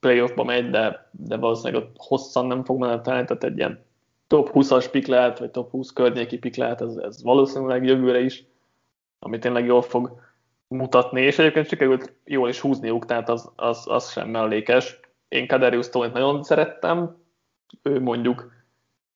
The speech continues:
ö, egy kicsit talán olyan szempontból rizikósabb választás, hogy nem tudom, Jason Garrett mennyire fogja tudni őt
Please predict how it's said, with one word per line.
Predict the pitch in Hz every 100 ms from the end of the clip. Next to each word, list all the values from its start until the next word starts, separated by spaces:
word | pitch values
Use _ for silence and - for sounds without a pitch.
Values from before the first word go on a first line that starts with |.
| _ _ 113
ö, | 117
egy | 113 120
kicsit | 127 127
talán | 127 120 117
olyan | 120 120
szempontból | 123 120 123 123
rizikósabb | 120 113 - 123 127 117
választás, | 117 117 123 123 120 -
hogy | 123 117 - -
nem | 113 113
tudom, | 131 127
Jason | 135 131 135
Garrett | 139 139 139
mennyire | 143 143 139
fogja | 147 147 143 147 -
tudni | - 151 156 143 147
őt | 151 147